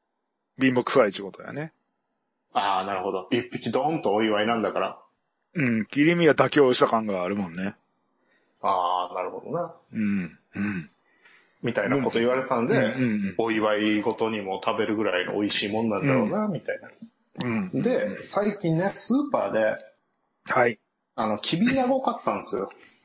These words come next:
Speaker 1: あー、あの、ちっちゃい魚の。
Speaker 2: あの、そう、ちっちゃい魚。あれ、沖縄ではスルルって言うんですけど。
Speaker 1: はい。
Speaker 2: 沖縄の方言で。あれを使った釣りが大人気なんですよ。
Speaker 1: え、釣り、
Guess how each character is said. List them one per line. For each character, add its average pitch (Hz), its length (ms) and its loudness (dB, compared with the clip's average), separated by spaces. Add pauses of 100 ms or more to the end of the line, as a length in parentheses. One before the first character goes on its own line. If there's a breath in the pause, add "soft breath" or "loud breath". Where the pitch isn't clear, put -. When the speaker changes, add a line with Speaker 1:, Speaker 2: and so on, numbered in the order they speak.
(680 loud breath)
Speaker 1:
あ 113 300 6
ー、 - 20 6
あ 107 60 2
の、 92 240 -4 (880)
ち - 140 -2
っ - 20 -16
ち 139 140 4
ゃ - 20 8
い 107 80 4
魚 107 200 0
の。 107 80 0
Speaker 2:
あ 104 40 0
の、 98 220 -4 (260)
そ - 160 -2
う、 117 40 -8
ち - 120 -8
っ - 20 -10
ち - 40 0
ゃ - 20 2
い - 40 -2
魚。 - 280 0
あ 117 40 2
れ、 123 100 2
沖 127 260 0
縄 170 120 2
で 139 60 4
は 101 80 2
ス 151 180 0
ル 143 140 2
ル 143 160 2
っ 156 60 0
て 151 80 -16
言 110 100 2
う 98 40 -2
ん - 20 -2
で 101 80 0
す - 100 -8
け 101 80 -4
ど。 92 220 0 (680)
Speaker 1:
は 135 200 6
い。 98 140 -4 (840)
Speaker 2:
沖 117 200 -4
縄 107 120 2
の 104 80 0
方 107 140 0
言 95 100 -2
で。 98 60 -2
あ 131 100 2
れ 190 120 2
を 175 100 2
使 - 200 -2
っ 170 40 2 (120)
た 139 220 0
釣 139 200 -2
り 127 40 0
が 117 80 2
大 131 220 2
人 156 180 0
気 127 80 -4
な 92 120 0
ん 90 60 -4
で 82 80 -6
す - 100 -10
よ。 - 80 -8 (800)
Speaker 1:
え、 180 120 2
釣 285 380 6
り、 - 20 -18